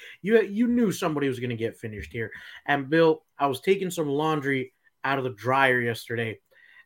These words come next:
and that was my mistake because I figured the first round, they just, you know, feel each other out.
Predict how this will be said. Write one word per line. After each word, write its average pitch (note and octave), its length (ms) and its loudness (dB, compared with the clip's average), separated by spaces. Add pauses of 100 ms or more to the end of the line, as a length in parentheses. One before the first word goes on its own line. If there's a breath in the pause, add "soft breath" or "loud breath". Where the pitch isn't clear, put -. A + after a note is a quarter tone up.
and B2 220 -2
that F3 200 8
was E3 140 0
my D#3 180 -2
mistake B2+ 540 -6 (140)
because A#2 300 -8
I A2+ 80 -6
figured F3+ 340 2
the D#3 160 -2
first F3+ 240 2
round, F3+ 320 4
they D3+ 80 -2
just, C#3 280 -8 (320 soft breath)
you D3+ 80 2
know, C3 120 2
feel D#3+ 240 0
each D#3 160 0
other D#3 200 4
out. D#3+ 300 4